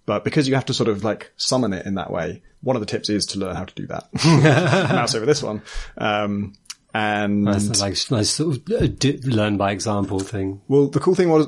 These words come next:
Speaker 1: was that it sort of, it almost feels like a challenge to tr-, try and figure out how to do it without reading the tooltip. Like, that was how I saw it. I was like, "Oh, I think I already know how to do that without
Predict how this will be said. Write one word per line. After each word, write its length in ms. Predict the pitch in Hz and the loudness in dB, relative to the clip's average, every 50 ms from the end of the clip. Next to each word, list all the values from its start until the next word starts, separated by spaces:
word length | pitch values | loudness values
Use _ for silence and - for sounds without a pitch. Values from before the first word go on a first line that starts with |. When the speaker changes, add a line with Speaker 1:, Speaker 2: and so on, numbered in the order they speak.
| - - - | 0 -4 0
Speaker 1:
was 280 | 143 135 135 120 101 | 2 2 2 2 2
that 140 | 120 127 - | 2 2 2
it 80 | 131 - | 2 2
sort 160 | - 147 135 | 2 2 2
of, 120 | 117 - _ - | 0 -2 _ -6
it 140 | 123 - | -2 2
almost 380 | 143 143 143 143 139 131 127 - | 4 4 6 6 4 4 4 4
feels 220 | 147 139 127 117 | 4 4 4 4
like 120 | 123 117 120 | 2 0 0
a 40 | - | 0
challenge 500 | - 131 123 123 123 123 127 120 - - | 0 0 0 0 0 0 -2 -2 -4 -6
to 80 | 120 | -8
tr-, 140 | - - - - | -8 -10 -6 -2
try 100 | 139 127 | 0 0
and 80 | 127 120 | 2 2
figure 140 | 123 127 127 | 2 2 2
out 120 | - - | 2 0
how 80 | 120 113 | -2 -4
to 80 | 110 | 0
do 120 | 113 131 123 | 2 2 4
it 40 | |
without 240 | 117 101 107 120 - | 4 4 4 2 4
reading 240 | 151 156 151 160 160 | 2 4 4 4 4
the 100 | 160 156 | 4 2
tooltip. 520 | 156 170 165 156 - 196 - - - - | 4 4 2 4 4 2 0 -2 -6 -4
Like, 140 | 127 120 110 117 | 0 2 2 2
that 100 | 113 110 | 2 2
was 80 | 117 | 2
how 160 | 120 117 110 113 | 2 2 4 4
I 120 | 113 110 101 | 4 2 2
saw 220 | - 110 101 95 | 0 0 -2 -2
it. 80 | - - | -2 -4
I 20 | |
was 120 | 104 104 107 | -2 -2 -2
like, 180 | 101 101 - - | -2 -2 0 2
"Oh, 80 | 170 | 2
I 80 | 156 120 | 2 2
think 160 | - 196 226 | 2 2 2
I 80 | 185 135 | 6 6
already 200 | 139 151 156 143 | 6 6 6 4
know 100 | 117 85 | 2 0
how 40 | 82 | -2
to 80 | - | -6
do 60 | - | -6
that 140 | 85 87 - | -4 -4 -4
without 320 | - 104 113 - - - | -2 0 -2 -2 -2 -4